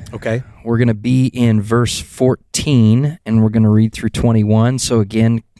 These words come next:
Speaker 2: Kurt has
Speaker 1: Sweet.
Speaker 2: not been given a heads up. Maybe he's tracked with the podcast so far and did a little research to go, maybe he's gonna be in this ballpark, but we are gonna be in chapter two,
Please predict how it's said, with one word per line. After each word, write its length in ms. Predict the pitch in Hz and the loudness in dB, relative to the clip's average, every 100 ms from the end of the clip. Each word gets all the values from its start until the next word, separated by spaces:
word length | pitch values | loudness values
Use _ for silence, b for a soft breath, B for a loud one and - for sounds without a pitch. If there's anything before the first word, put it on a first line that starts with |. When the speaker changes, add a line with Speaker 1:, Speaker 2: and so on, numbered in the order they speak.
| _ | _
Speaker 2:
Kurt 320 | - 147 139 - | -6 -2 -2 -2
has 180 | 123 | 0
Speaker 1:
Sweet. 60 | 107 | 0
Speaker 2:
not 300 | 127 110 120 | 0 -4 -4
been 200 | 131 117 | 0 0
given 260 | 123 127 120 | 0 0 -2
a 60 | |
heads 340 | 104 135 113 123 | 0 -2 -2 -2
up. 240 | 139 - B B B B B B 113 | -2 -6 B B B B B B -2
Maybe 260 | 117 123 | 0 0
he's 260 | 113 113 - | 0 0 -2
tracked 400 | - 117 113 - | -4 -2 -4 -2
with 180 | 113 - | -2 -2
the 80 | |
podcast 580 | 104 117 113 107 113 110 | -8 -4 -4 -2 -4 -4
so 200 | - 110 | -2 -4
far 320 | - 110 113 | -2 0 0
and 100 | 107 | 0
did 140 | 101 110 | -2 -2
a 20 | |
little 200 | 113 107 | 0 0
research 480 | 107 107 - 113 - | 0 0 -2 -4 -4
to 80 | 101 | -4
go, 180 | 107 104 | 0 2
maybe 440 | 104 117 143 156 | 2 0 -2 -4
he's 260 | 135 143 - | -4 -6 -6
gonna 180 | 135 | -4
be 160 | 120 127 | 0 0
in 100 | 120 | 0
this 160 | 120 - | -2 -2
ballpark, 440 | 120 120 143 143 | -2 0 0 -2
but 160 | 123 113 | -4 -4
we 180 | 117 131 | 0 0
are 80 | 139 | 0
gonna 220 | 135 127 | 0 0
be 160 | 120 | 0
in 80 | 113 | 0
chapter 380 | - 107 101 95 | -2 -6 -8 -10
two, 340 | - 101 95 | -6 -2 0